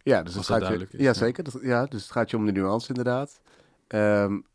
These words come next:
Speaker 1: wa-, wat dan wel, wat ik dan daarbij interessant vind, is dat je wel de vorm kiest, eh, bijvoorbeeld van een, een les in een schoolschrift, hè, waarbij heel duidelijk eigenlijk het, het, eh, disciplinerende idee erachter zit, "Dit is de waarheid."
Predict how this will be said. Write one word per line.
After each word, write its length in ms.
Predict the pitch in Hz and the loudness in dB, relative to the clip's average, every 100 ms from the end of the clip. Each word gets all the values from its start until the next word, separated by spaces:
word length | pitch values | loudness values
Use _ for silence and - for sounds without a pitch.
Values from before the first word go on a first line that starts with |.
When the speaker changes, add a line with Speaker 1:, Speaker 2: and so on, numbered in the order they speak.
| _ _ _ _ | _ _ _ _
Speaker 1:
wa-, 200 | 101 107 | -8 -6
wat 280 | 110 101 101 | -2 -2 0
dan 160 | 101 95 | 0 2
wel, 360 | 101 113 - | 4 2 -2
wat 180 | 101 101 | -4 -4
ik 300 | 101 87 117 | -6 -10 -4
dan 340 | 98 95 95 | -2 0 -2
daarbij 280 | 92 98 98 | -2 -2 -2
interessant 360 | 95 92 120 110 | -4 -4 -6 -4
vind, 140 | 95 | -4
is 60 | 92 | -4
dat 160 | 98 | -6
je 80 | - | -4
wel 160 | 95 104 | -2 -2
de 80 | 98 | -2
vorm 340 | 110 110 117 | 0 0 -2
kiest, 420 | - 113 - - _ _ _ _ _ | -4 -4 -6 -18 _ _ _ _ _
eh, 120 | 104 | -4
bijvoorbeeld 600 | 101 98 98 87 104 98 | 0 0 -2 0 -2 -2
van 200 | - 92 | -4 -2
een, 180 | 90 90 - | -2 -6 -6
een 160 | 90 | -4
les 240 | 92 95 104 | -2 -2 -4
in 100 | 92 | -8
een 60 | |
schoolschrift, 800 | - 104 107 - 117 135 - _ _ | -6 -4 -4 -4 -6 -6 -10 _ _
hè, 200 | - 110 | -8 -6
waarbij 320 | 101 90 95 | -4 -2 -2
heel 180 | 92 107 | 0 -2
duidelijk 320 | 101 92 95 | -2 -4 -4
eigenlijk 300 | 90 90 - | -8 -10 -10
het, 260 | 98 - - _ _ _ _ _ | -12 -12 -18 _ _ _ _ _
het, 260 | 92 - | -12 -12
eh, 120 | - 92 90 | -10 -10 -8
disciplinerende 880 | 92 - 98 101 95 98 101 101 95 | -8 -8 -6 -4 -2 0 0 -2 -4
idee 340 | 95 92 104 | -2 2 2
erachter 320 | 98 92 - | 2 -2 -8
zit, 160 | 90 85 | -10 -2
"Dit 160 | 110 101 | -2 0
is 120 | 87 | -6
de 100 | 90 | -4
waarheid." 600 | 101 113 87 82 80 | -2 -2 -6 -10 -14